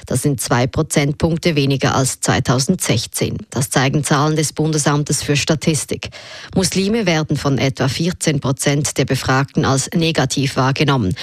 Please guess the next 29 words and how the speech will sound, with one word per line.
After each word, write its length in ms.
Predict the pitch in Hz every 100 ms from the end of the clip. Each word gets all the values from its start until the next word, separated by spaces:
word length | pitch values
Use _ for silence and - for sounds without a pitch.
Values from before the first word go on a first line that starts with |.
| - - -
Am 160 | 151
größten 440 | 143 156 - - 233
ist 280 | 214 -
die 80 | 226
Intoleranz 800 | - 185 180 185 170 147 151 -
gegenüber 400 | 160 156 151 180
Fahrenden. 680 | - 160 156 151 131 123 - -
Mehr 220 | 135 -
als 160 | 131
jeder 240 | 143 139 139
fünfte 440 | - 170 185 -
Befragte 600 | 170 160 - 139 156 180
gab 240 | 165 151 -
an, 240 | 143 175 -
sich 220 | - 180
von 140 | - 170
ihnen 320 | 165 156 160
belästigt 580 | 175 156 127 - - -
zu 100 | 147
fühlen. 360 | - 85 - - - - - -
Fast 300 | - 196 202
die 80 | 233
Hälfte 480 | 190 202 214 - 196
der 160 | 170 143
Befragten 480 | 117 - 107 92 - 202 202
unterstellen 720 | 185 160 151 - 160 156 151
Menschen 400 | 147 180 180 175
mit 240 | 151 135
Migrationshintergrund, 1300 | 151 139 123 - 170 202 208 180 170 175 - 170 180